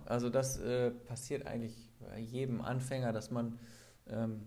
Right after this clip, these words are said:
zu weit mit dem Frontflügel aus dem Wasser kommt, entweder mit dem, mit dem Tipp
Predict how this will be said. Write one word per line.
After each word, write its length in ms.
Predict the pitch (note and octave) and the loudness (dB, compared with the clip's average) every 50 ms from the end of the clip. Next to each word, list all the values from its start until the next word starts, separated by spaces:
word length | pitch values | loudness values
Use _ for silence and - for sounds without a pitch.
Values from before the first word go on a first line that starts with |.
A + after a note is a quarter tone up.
| A#2 - - | -12 -14 -10
zu 200 | - - C#3 C3 | -6 -4 0 4
weit 220 | C3+ C3 A#2 - | 6 6 6 6
mit 100 | A#2 A2+ | 2 0
dem 140 | B2+ A#2 A2+ | 0 0 -2
Frontflügel 560 | - - C#3 C#3+ D3 D3 - D3+ D3 C3+ C3+ | -2 0 0 0 0 0 -2 0 2 4 4
aus 80 | A#2+ A#2 | 4 4
dem 100 | B2 A#2 | 4 2
Wasser 240 | B2 C#3+ - D3+ C#3 | 2 2 2 0 -2
kommt, 460 | C3+ - C#3+ C#3 C#3+ C#3+ C3+ - - | -2 0 2 2 2 2 -2 -4 -4
entweder 340 | - A#2+ A#2 B2 A#2 A#2 A2+ | -4 -4 -2 0 0 0 0
mit 180 | A#2+ A#2 A2+ - | 0 -2 -2 -2
dem, 300 | A2 G#2+ G#2+ G2+ G#2 - | -2 -2 -2 -4 -4 -6
mit 160 | A2+ A2+ - | -8 -8 -6
dem 200 | - A2 A2+ A2+ | -6 -6 -6 -6
Tipp 320 | - - - B2+ - - | -4 -2 -2 -2 -4 -6